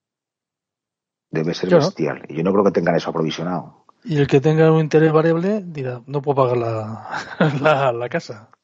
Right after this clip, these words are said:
Speaker 2: A tomar
Speaker 1: Claro,
Speaker 2: por culo.
Speaker 1: ahí, ahí vienen los impagos.
Speaker 2: Claro.
Speaker 1: Ahí vienen los
Speaker 2: Entonces,
Speaker 1: impagos.
Speaker 2: claro.
Speaker 1: Y
Speaker 2: Entonces,
Speaker 1: entonces
Speaker 2: ¿qué, qué, qué, qué hacen? ¿Meterte más comisiones? Sí, bueno, vamos a vivir de las comisiones.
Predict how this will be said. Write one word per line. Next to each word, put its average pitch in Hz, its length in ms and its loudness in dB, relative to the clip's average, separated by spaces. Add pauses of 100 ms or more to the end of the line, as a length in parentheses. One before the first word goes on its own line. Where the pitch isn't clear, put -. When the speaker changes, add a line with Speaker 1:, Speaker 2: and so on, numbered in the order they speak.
(140)
Speaker 2:
A - 80 -14
tomar 160 200 -2
Speaker 1:
Claro, 185 120 -6
Speaker 2:
por - 80 -12
culo. 180 120 0
Speaker 1:
ahí, 82 220 0
ahí 82 180 -2
vienen 95 220 -2
los 117 160 -4
impagos. - 500 0 (560)
Speaker 2:
Claro. - 320 -10 (520)
Speaker 1:
Ahí 82 120 -6
vienen 80 200 -4
los 92 120 -4
Speaker 2:
Entonces, 76 100 -8
Speaker 1:
impagos. - 540 -2
Speaker 2:
claro. - 320 -20 (600)
Speaker 1:
Y - 60 0 (100)
Speaker 2:
Entonces, - 40 0
Speaker 1:
entonces 170 280 4 (100)
Speaker 2:
¿qué, 160 80 -4
qué, - 140 -12
qué, - 40 -20 (220)
qué 170 100 4
hacen? 110 440 -4
¿Meterte 127 340 -4
más 135 140 0
comisiones? 123 720 -12 (280)
Sí, 107 200 -14
bueno, 120 200 -20 (560)
vamos 143 160 -8
a 143 40 0
vivir 135 180 0
de 151 60 2
las 147 100 2
comisiones. 127 640 -8